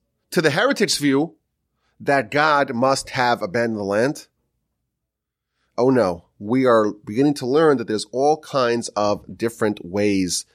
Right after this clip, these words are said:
that the Almighty interacts with the world. And this is just the beginning.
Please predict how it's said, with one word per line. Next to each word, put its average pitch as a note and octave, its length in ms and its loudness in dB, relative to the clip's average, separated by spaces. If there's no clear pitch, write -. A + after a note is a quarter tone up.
that F#2+ 80 -12
the G2 80 -6
Almighty G#2 200 0
interacts G2 260 -2
with - 60 -16
the - 40 -16
world. D#3 400 4
And B3+ 160 0
this C#4+ 300 0
is C#4+ 120 0
just C#4 220 0
the D#4 80 -2
beginning. D#4 760 0